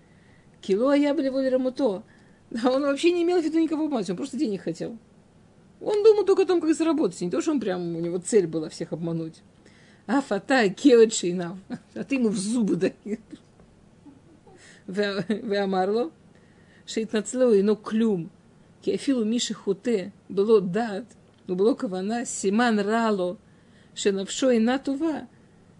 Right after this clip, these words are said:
кило ино цадик миллион». Да. Ты ему в зубы дай, ты ему, ты ему объяснишь, даже если человек грешил нехотя, и, и не понимая, и не зная, и вообще у него не было таких намерений, единственное, о чём это говорит, что он ничего, ну, что он невежда.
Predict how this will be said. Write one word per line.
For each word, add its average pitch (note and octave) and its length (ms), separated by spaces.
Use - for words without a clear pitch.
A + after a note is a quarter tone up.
кило A3+ 320
ино C#4+ 380
цадик B3 380
миллион». C#4 500
Да. A3 100
Ты G3 300
ему D4 140
в C#4 60
зубы C4+ 320
дай, G3+ 160
ты G#3+ 100
ему, A#3+ 120
ты B3+ 140
ему C4+ 160
объяснишь, D#4 580
даже A3+ 240
если B3+ 220
человек A3+ 400
грешил G#3+ 500
нехотя, G#3 760
и, - 120
и F#3+ 340
не F#3+ 140
понимая, G3 720
и F#3+ 120
не F#3 160
зная, F#3+ 480
и F3+ 160
вообще F3 260
у F#3+ 40
него F#3 180
не F#3 140
было F#3 200
таких F3 300
намерений, A3 540
единственное, G3+ 580
о - 20
чём A#3 200
это A3 120
говорит, A#3+ 360
что - 100
он G#3+ 60
ничего, G#3+ 360
ну, G#3+ 200
что F#3+ 160
он G#3 240
невежда. B3 580